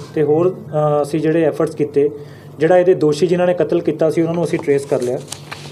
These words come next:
ਉਹਨਾਂ ਤਿੰਨਾਂ ਨੂੰ ਅਰੈਸਟ ਵੀ ਕੀਤਾ ਗਿਆ। ਉਹ ਜਿਹੜਾ ਪਾਇਆ ਗਿਆ, ਇੱਕ ਹਰੀਸ਼ ਕੁਮਾਰ ਪੁੱਤਰ ਦੁਰਗਾ ਪ੍ਰਸਾਦ ਹੈ।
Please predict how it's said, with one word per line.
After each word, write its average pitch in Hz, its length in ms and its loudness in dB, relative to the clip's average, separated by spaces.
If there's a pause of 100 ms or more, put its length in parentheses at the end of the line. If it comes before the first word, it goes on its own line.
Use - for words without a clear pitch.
(140)
ਉਹਨਾਂ 170 140 0
ਤਿੰਨਾਂ 170 240 0
ਨੂੰ 175 100 0
ਅਰੈਸਟ 151 280 2
ਵੀ 185 60 0
ਕੀਤਾ 151 320 0
ਗਿਆ। 143 180 0 (1400)
ਉਹ 208 200 8
ਜਿਹੜਾ 208 220 6
ਪਾਇਆ 175 300 4
ਗਿਆ, 190 120 4
ਇੱਕ 190 120 0
ਹਰੀਸ਼ 160 400 2
ਕੁਮਾਰ 170 380 4
ਪੁੱਤਰ 175 340 0
ਦੁਰਗਾ 147 300 4
ਪ੍ਰਸਾਦ 151 440 2
ਹੈ। 165 140 0